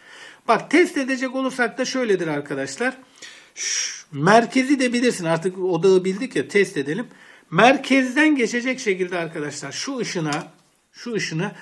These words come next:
paralel bir ışın çizeriz şuraya. Tamam mı? Hop, merkez şeklinde olacak şekilde.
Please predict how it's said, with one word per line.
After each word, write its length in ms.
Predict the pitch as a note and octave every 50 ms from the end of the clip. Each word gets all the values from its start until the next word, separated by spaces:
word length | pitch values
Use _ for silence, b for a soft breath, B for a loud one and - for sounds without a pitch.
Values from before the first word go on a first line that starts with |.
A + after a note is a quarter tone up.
| B B B -
paralel 500 | - G#3 A3+ A#3 A#3+ A#3+ B3 A#3+ A#3 G#3+
bir 120 | A3 A3+ G#3+
ışın 240 | G3 - G3+ G3 F#3
çizeriz 520 | - - F3+ E3+ F3 G#3+ G#3+ F#3 E3 D#3
şuraya. 520 | - - C#3 C3 B2+ B2 C3+ E3+ F#3+ F#3 - - _ _ -
Tamam 240 | - F3 G3+ G#3 D3+
mı? 100 | A#2+ A#2
Hop, 500 | B2+ C3 C3+ C#3+ D3+ F3+ F#3+ - - C3+
merkez 460 | B2+ C3 C3 C3+ - D3+ C#3 C3 -
şeklinde 380 | C#3 B2 B2 - B2+ A#2 A#2
olacak 340 | B2 B2 A#2+ A#2 A#2+ A#2 G#2+
şekilde. 540 | - - - - - A2+ G#2+ - F3 G#3+